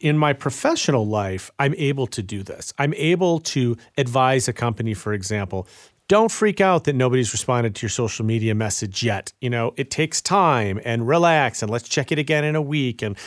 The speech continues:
let's not jump to conclusions." In my personal life, I'm not as good at that. And I often jump into problem-solving mode, or so I've been told, when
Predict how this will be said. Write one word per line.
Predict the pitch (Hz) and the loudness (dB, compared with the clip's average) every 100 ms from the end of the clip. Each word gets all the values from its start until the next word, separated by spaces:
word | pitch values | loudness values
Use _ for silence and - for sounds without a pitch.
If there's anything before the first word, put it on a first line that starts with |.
| - | -10
let's | - 120 - | -8 -6 -2
not | 131 127 - - - | 0 0 -2 -12 -8
jump | - 139 | -4 -4
to | - | -4
conclusions." | - 139 - 170 110 78 - - - _ _ | -6 -2 2 2 2 -4 -10 -20 -20 _ _
In | - 180 | 0 4
my | 202 | 2
personal | 202 - 339 - 165 135 | 0 0 0 2 2 4
life, | 110 104 107 - _ - | 4 2 0 -4 _ 0
I'm | 156 139 | 2 4
not | 135 | 4
as | 131 110 | 2 0
good | 117 120 | -2 -2
at | 107 | -4
that. | 110 - - - - - | -6 -8 -14 -20 -6 0
And | 143 | 2
I | 147 | 2
often | 143 156 180 196 | 4 4 4 0
jump | 117 113 135 117 | 0 0 0 -2
into | 123 - | -4 -4
problem-solving | - 220 269 131 110 120 113 110 107 | 2 2 4 2 2 2 2 0 0
mode, | 98 92 - | -2 -4 -4
or | 107 - | -6 -6
so | - 117 | -4 -2
I've | 98 90 | -2 -4
been | 98 90 | -6 -8
told, | - 180 107 104 127 - - - _ _ _ | -2 2 2 0 -4 -14 -18 -20 _ _ _
when | 143 147 147 | -2 2 2